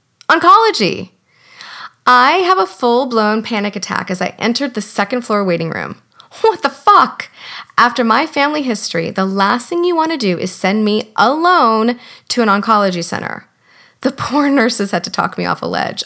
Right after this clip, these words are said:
I was so freaked out. I nearly passed out.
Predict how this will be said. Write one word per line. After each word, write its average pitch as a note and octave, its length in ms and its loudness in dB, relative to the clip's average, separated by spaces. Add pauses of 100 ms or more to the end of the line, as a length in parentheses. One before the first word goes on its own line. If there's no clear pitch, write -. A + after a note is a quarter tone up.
I G#3 80 -2
was G3 180 -4
so F3+ 320 0
freaked F3 300 -8
out. A2 320 -2 (320)
I C#4+ 60 2
nearly E4+ 260 2
passed D4 300 -2
out. - 280 -4